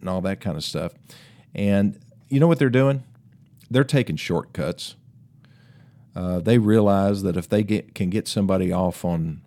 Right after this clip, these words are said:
monthly payment or, you know, just thinking about the numbers and getting closer to actually driving off in the vehicle, that they'll make more money and, and maybe sell the car faster, and they won't have to go through all the product knowledge and stuff. They just don't wanna work that hard.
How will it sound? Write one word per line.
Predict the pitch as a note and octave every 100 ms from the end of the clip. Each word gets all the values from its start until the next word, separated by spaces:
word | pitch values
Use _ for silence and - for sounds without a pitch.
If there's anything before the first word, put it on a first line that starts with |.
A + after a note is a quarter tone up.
| _
monthly | G#2+ G#2+ G#2
payment | F2+ G#2+ G2+ G2 F#2+ -
or, | E2+ D#2+ - - - - _ _
you | F#2+
know, |
just | F2 F#2+ -
thinking | - G#2+
about | G2 G2 F#2+
the |
numbers | F2+ F#2+ F#2+ F#2+ F#2
and | F2+ E2+ F2+
getting | G#2 F#2+
closer | - - G2+ G#2+ - F#2
to | -
actually | F2+ G2 - F2
driving | D2+ F#2+ F#2+ F#2
off | F#2+ G2+
in | E2+
the |
vehicle, | D2+ E2+ E2 F2
that | D#2+ E2+
they'll | F2+ F2 E2 - - - - _ _
make | A#2+ A#2+
more | A2+ G#2+
money | G#2 G#2 G#2+
and, | F#2 F2+ - -
and | F2+ E2 E2
maybe | G2+ F#2
sell | F2+ - G2+
the | F#2
car | - G2 F#2 -
faster, | - F#2+ F2 -
and | F#2
they | F#2+
won't | G2 G#2 F#2
have | B2
to | - D#2 - _ - - -
go | G#2 G2
through | - F2+
all | F2
the | D#2+
product | - F#2 E2
knowledge | D2 F2 E2+ D#2 C#2
and | C2
stuff. | - - -
They | C#3+
just | F#3+ G#3
don't | G#3 D#3+
wanna | A#2+
work | G2 D3 -
that | C#2+
hard. | D2 - -